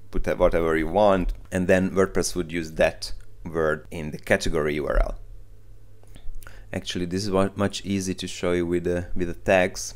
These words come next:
in my case, because, um,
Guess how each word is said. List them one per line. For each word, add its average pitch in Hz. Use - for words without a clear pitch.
in 90
my 87
case, 98
because, 87
um, 87